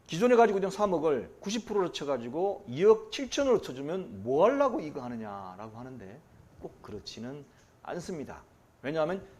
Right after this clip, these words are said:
신축 아파트의 일반 분양가가 있는데 조합원 분양가와 일반 분양가가 차익 때문에, 그 차익 때문에 조합원이 분양받자마자 바로 이익 보는 부분이 있습니다. 있습니다. 그리고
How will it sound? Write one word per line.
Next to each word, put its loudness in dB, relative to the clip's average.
신축 -6
아파트의 -8
일반 0
분양가가 -4
있는데 -12
조합원 8
분양가와 0
일반 0
분양가가 -8
차익 -6
때문에, -10
그 -20
차익 -10
때문에 -10
조합원이 2
분양받자마자 -12
바로 -2
이익 -8
보는 -10
부분이 -16
있습니다. -10
있습니다. -16
그리고 4